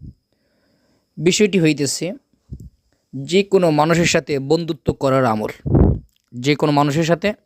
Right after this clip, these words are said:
বন্ধুত্ব করার আমল, যেটাকে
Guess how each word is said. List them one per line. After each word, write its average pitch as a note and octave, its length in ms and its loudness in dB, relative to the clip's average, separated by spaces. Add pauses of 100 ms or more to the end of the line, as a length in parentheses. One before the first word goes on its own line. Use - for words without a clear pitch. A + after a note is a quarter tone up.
(1040)
বন্ধুত্ব G3 540 0
করার C#3 320 0
আমল, A2 220 -6 (3000)
যেটাকে F3+ 440 0